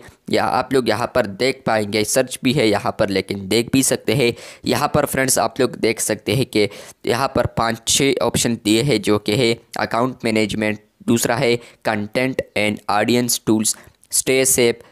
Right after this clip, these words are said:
मोनेटाइजेशन और इसके अलावा टेक्निकल इश्यूज। तो मैंने already भी आप लोग के साथ ये शेयर किया है कि ये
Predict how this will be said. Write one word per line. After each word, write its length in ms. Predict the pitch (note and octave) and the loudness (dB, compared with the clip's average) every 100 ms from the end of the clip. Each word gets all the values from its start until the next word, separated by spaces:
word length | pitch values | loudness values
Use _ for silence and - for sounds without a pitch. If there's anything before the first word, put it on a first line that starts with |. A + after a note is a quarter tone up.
| _ - | _ -4
मोनेटाइजेशन 1000 | A2 A2 A2 A2+ G#2+ G2 A2+ A#2+ - A2 - - | -2 0 0 0 0 2 2 2 0 -2 -6 -6
और 140 | - - | 0 0
इसके 200 | - B2+ | 0 0
अलावा 260 | A2+ A2+ G#2 - | 2 2 0 -4
टेक्निकल 440 | A#2 A2+ G#2 G#2+ - | -4 -4 -4 -4 -2
इश्यूज। 380 | G#2+ - G#2+ G#2 - - - | -4 0 2 0 -6 -8 0
तो 80 | B2+ | 0
मैंने 220 | C#3+ D3+ | 2 2
already 340 | C#3 C#3 C#3 | 2 2 2
भी 160 | A#2 A2+ | 2 0
आप 180 | G#2+ B2 | 2 0
लोग 100 | A2+ | 0
के 80 | |
साथ 300 | G#2 A2 A2 G#2+ | 0 -2 -2 0
ये 120 | G#2+ | 0
शेयर 240 | - B2+ | 2 0
किया 220 | A#2+ A2 | 2 0
है 160 | G2 C3+ | 0 -2
कि 160 | - G2 | -4 -2
ये 180 | G2 | 2